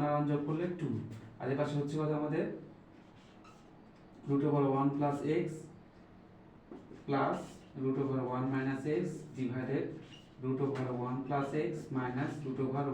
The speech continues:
one minus x। টু আর টু কেটে গেলে পি হবে, পি সমান সমান হবে ওয়ান plus x plus one minus x divided root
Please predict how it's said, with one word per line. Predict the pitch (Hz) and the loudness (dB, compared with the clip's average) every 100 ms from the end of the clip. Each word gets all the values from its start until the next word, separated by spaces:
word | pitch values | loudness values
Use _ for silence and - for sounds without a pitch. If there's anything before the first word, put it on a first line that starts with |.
| 120 | 0
one | 120 123 | -2 -2
minus | 123 147 175 - 113 | 0 0 0 -2 -2
x। | - - - - - - | -2 -6 -12 -14 -18 -8
টু | - 185 | 4 6
আর | 180 | 6
টু | 180 175 | 4 2
কেটে | 170 160 | 4 4
গেলে | 160 185 226 - - - - | 4 4 2 0 -8 -14 -10
পি | - 180 | 0 4
হবে, | 139 113 185 - - | 4 2 2 0 0
পি | 185 | 0
সমান | 165 160 156 | 2 0 2
সমান | 156 147 | 2 2
হবে | 151 220 - - - - - - - - - | 2 2 0 -4 -14 -18 -20 -20 -20 -10 0
ওয়ান | 139 139 151 160 147 | 4 6 4 2 0
plus | 151 151 151 - 156 185 | 2 2 0 -2 0 0
x | - - - - - - - | -2 -10 -16 -18 -18 -18 -4
plus | 143 139 - - - - - 139 139 | 0 2 0 -6 -12 -16 -4 0 2
one | 143 139 | 4 4
minus | 127 123 117 113 107 | 2 0 -2 -2 -4
x | - - - - - - 123 | -6 -12 -16 -18 -20 -12 -6
divided | 117 131 131 143 - - - - - - - - - - - - - - - - - - - - - - - - - - - - - - - - - - 320 - - - - - - - - - - - - - 123 | -2 0 0 0 -2 -6 -14 -20 -20 -20 -20 -20 -20 -20 -20 -20 -20 -20 -20 -20 -20 -20 -20 -20 -20 -20 -20 -20 -20 -20 -20 -20 -20 -20 -20 -20 -20 -18 -18 -16 -18 -18 -18 -18 -18 -18 -20 -20 -20 -20 -18 -10 -4
root | 127 | -2